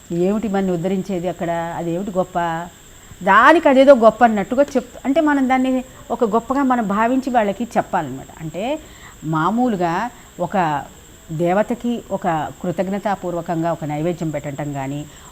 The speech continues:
ఒక గ్రహాన్ని, ఒక వారాన్ని స్మరించుకోవటం కానీ, ఒక నక్షత్రాన్ని గుర్తించుకోవటం కానీ, ఒక సూర్యచంద్రుడికి, ఒక కర్మసాక్షులైనటువంటి సూర్యచంద్రుడికి నమస్కారం పెట్టడానికి కానీ, అష్టదిక్పాలకులు అన్ని దిక్కులు ఏ విధంగా కాపాడుతున్నారు, ఆమ్, యమ,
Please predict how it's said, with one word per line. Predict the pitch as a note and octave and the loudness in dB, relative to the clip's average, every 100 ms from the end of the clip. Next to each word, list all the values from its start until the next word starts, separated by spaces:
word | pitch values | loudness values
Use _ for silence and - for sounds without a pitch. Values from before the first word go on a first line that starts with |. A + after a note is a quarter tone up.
| - | -8
ఒక | G3+ A#3 | -4 -4
గ్రహాన్ని, | D#3+ F#3+ E3+ G#3+ A#3+ A3+ F3 - - | -2 -2 -2 0 0 0 -4 -6 -10
ఒక | - | -6
వారాన్ని | F3 D#3+ F3 A3+ A#3+ F#3+ - - - | -2 0 2 2 2 0 -6 -12 -6
స్మరించుకోవటం | E3+ F3 F#3+ G3 E3+ E3 C#3+ | -2 0 -2 -2 -4 -4 -6
కానీ, | C#3 C#3+ C#3+ - - | -6 -6 -10 -16 -10
ఒక | G3+ A3 | -6 -4
నక్షత్రాన్ని | F3+ E3+ - B3 A#3+ B3 A#3+ F#3 | -2 -4 -6 -8 -2 2 2 2
గుర్తించుకోవటం | D#3+ - A3 G3 E3+ F3 D#3+ D3 | -4 -2 -4 -4 -4 -6 -6 -8
కానీ, | D3 D3 D3+ - - - | -8 -8 -10 -16 -10 -6
ఒక | A#3+ | -4
సూర్యచంద్రుడికి, | A3+ A3 B3 C4 B3 A3+ A#3 A3 A3+ | -4 -2 -2 0 -2 0 -2 -2 -4
ఒక | F3 | -4
కర్మసాక్షులైనటువంటి | - G3 F#3 A3+ A3+ G#3+ G#3 G#3+ F#3+ F3+ E3 - | -6 -4 -2 -2 -2 -4 -4 -6 -6 -4 -6 -6
సూర్యచంద్రుడికి | F3 F#3 G3+ F#3+ F#3+ E3 | -8 -6 -6 -6 -8 -8
నమస్కారం | D3 D3+ G3 F3 | -8 -4 -2 -2
పెట్టడానికి | D#3 D3+ D#3+ D#3 D3 D3 | -2 -6 -6 -6 -8 -8
కానీ, | C#3+ D3+ - - - | -6 -8 -12 -20 -6
అష్టదిక్పాలకులు | F#3 - C4+ B3 - A#3 A3 G#3+ F#3+ | -6 2 2 2 0 0 0 0 0
అన్ని | D#3+ G#3 | 0 0
దిక్కులు | G3+ G3+ G#3+ | 0 0 0
ఏ | G3+ E3 F3 | 2 2 2
విధంగా | G3+ G#3+ G#3 | 2 2 2
కాపాడుతున్నారు, | - E3+ G#3 G#3+ G#3 G3 F3 D3+ - - - | 2 -2 4 2 2 0 0 -2 -10 -20 -4
ఆమ్, | E3+ E3+ E3 E3 D#3+ - - E3+ | 0 2 2 0 -2 -6 -8 4
యమ, | F#3 G3+ A3+ F#3 | 6 6 4 2